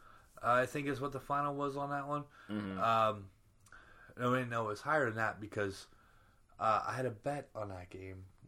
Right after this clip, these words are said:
Speaker 1: with a friend at my Friendsgiving
Speaker 2: Mm-hmm.
Speaker 1: that, uh, Penn State would cover,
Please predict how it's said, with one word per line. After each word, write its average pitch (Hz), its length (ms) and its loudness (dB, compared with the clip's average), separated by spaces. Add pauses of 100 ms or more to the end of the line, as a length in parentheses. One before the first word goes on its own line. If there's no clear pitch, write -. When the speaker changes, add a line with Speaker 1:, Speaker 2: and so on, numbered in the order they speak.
Speaker 1:
with 104 300 -2
a 107 240 -2
friend 117 500 -4 (100)
at 104 160 -6
my 117 140 -4
Friendsgiving 104 720 -6 (760)
Speaker 2:
Mm-hmm. 107 260 -2 (500)
Speaker 1:
that, 104 320 2 (600)
uh, 101 440 6 (160)
Penn 127 160 0
State 113 180 -6
would 107 140 -8
cover, 95 360 0